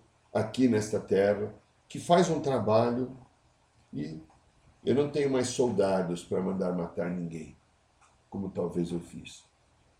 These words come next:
Eu não tenho mais o direito de triturar ninguém que não obedece à minha vontade.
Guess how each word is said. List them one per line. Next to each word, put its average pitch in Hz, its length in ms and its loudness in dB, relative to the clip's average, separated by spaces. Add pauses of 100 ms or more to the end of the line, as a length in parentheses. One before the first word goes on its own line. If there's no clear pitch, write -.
(880)
Eu 117 200 8
não 143 180 6
tenho 123 320 6
mais 113 420 4
o 107 60 0
direito 107 580 2
de 110 180 -2
triturar 120 960 0
ninguém 104 520 -2
que - 120 -12
não 95 140 -4
obedece 90 520 -6
à - 20 -6
minha 85 160 -6
vontade. - 500 -18